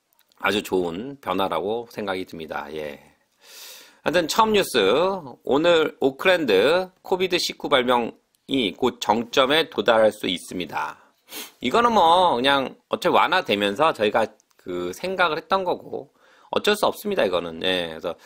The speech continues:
최신 모델링에 따르면 오클랜드 코로나 십구 발병은 쇼핑이 방해가 되지 않는 한 십일월 말에 정점에 도달될 것으로 보입니다. 그러나 국가의 다른 주머니가 울퉁불퉁할 수 있다고 경고했습니다. 그, 그 이제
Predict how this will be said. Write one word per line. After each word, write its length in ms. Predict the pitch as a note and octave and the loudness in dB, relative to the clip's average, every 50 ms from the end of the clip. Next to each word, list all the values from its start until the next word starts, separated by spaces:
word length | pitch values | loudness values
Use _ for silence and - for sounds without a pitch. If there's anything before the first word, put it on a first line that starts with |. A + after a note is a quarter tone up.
| - - _ _ _ | -20 -20 _ _ _
최신 400 | - - - A3 G#3 - A3+ F#3 | -6 -2 -2 0 0 0 0 2
모델링에 420 | C#3 C#3 D3 E3+ D#3+ D3+ D#3+ D#3 D#3 | 2 2 2 2 2 2 0 0 0
따르면 500 | D#3+ E3 D#3 D#3 B2 G2 G#2+ C3+ E3+ - | 0 -2 0 2 2 2 2 2 0 -4
오클랜드 380 | - - - D3 C#3+ C#3 C#3 | -6 -2 0 2 2 2 0
코로나 240 | - F3 E3+ E3+ D#3+ | 0 0 0 0 0
십구 280 | D3 - - - D3+ B2+ | 0 -4 -6 -2 0 2
발병은 440 | G#2+ G2+ G2+ G#2 A2+ C#3 C#3+ C#3 | 2 2 2 2 2 2 0 0
쇼핑이 480 | B2+ F3+ F3 E3+ - - E3+ E3 D#3+ D3+ | -2 -4 -6 -6 -6 -6 -6 -6 -6 -4
방해가 340 | B2+ A2 G2 A2 A#2 A#2 A2+ | -2 -2 0 2 2 2 2
되지 240 | G#2+ G#2 G2 - G2 | 0 0 0 0 -2
않는 300 | F2+ F2+ F2+ F2+ F2+ F2+ | -2 -2 -4 -4 -4 -2
한 340 | E2 D#2+ F#2+ B2+ F3 G3+ - _ _ _ _ _ _ _ _ - | -2 -2 -4 -4 -8 -12 -18 _ _ _ _ _ _ _ _ -14
십일월 440 | - - F#3+ F3 F3+ F3 F3+ D#3+ | -8 -8 -6 -2 0 2 2 4
말에 180 | C#3 B2 A#2+ A#2 | 4 2 2 2
정점에 440 | - A2 G2+ G2 - B2+ A#2+ B2 A#2 | 0 -2 -4 0 0 0 0 0 0
도달될 760 | - G#2 F#2+ G2 G#2 G#2 G#2 G2+ G2+ F#2 - - G#2 G2+ - | -2 -2 0 2 2 4 4 2 0 0 -2 -4 -4 -4 -4
것으로 320 | - F#2 F2+ G#2+ B2+ C3 | -6 -8 -4 -2 -2 -2
보입니다. 500 | G#2+ G2 F2+ E2+ E2+ E2 D#2+ D2+ - - _ _ _ _ _ _ _ _ | -2 -4 -6 -6 -6 -8 -8 -10 -12 -14 _ _ _ _ _ _ _ _
그러나 380 | - B2+ D3 D#3+ E3 D#3+ - - | -2 2 2 4 4 2 2 -2
국가의 480 | C3+ A#2+ - - D3 D3+ D3+ D3+ C#3+ | -6 -8 0 2 2 4 4 2 0
다른 300 | - A2 G#2+ A#2+ B2 A#2 | 0 2 2 2 0 -2
주머니가 540 | G#2 A2 G#2+ G#2+ G#2+ G#2 G#2 G2+ B2 C3 B2+ | -4 -4 -2 0 0 0 0 0 2 2 2
울퉁불퉁할 680 | A2 G#2 G#2+ - - B2+ A#2 A2+ G#2+ - B2 A2 G2+ | 2 0 -2 -4 -6 -6 -6 -6 -6 -4 -4 -4 -4
수 100 | - G#2+ | -4 -6
있다고 220 | F#2+ - G#2 A2+ A2 | -6 -6 -6 -6 -6
경고했습니다. 1080 | - - F#2 F#2 F#2 F#2 F#2+ F2 - - - G2 F2+ - - F2+ - - - - _ _ _ _ _ _ _ _ _ _ _ _ _ _ _ _ _ _ | -6 -8 -8 -6 -4 -4 -6 -6 -10 -14 -18 -18 -16 -14 -14 -14 -16 -16 -18 -20 _ _ _ _ _ _ _ _ _ _ _ _ _ _ _ _ _ _
그, 360 | _ - F#2 F2+ F2+ F2 - - - _ _ _ _ _ _ _ _ _ | _ -10 -8 -6 -6 -6 -8 -12 -16 _ _ _ _ _ _ _ _ _
그 120 | - G2+ F#2 | -4 -2 -2
이제 360 | E2+ E2 F#2+ F#2 F2+ - | -2 -2 -2 -2 -2 -4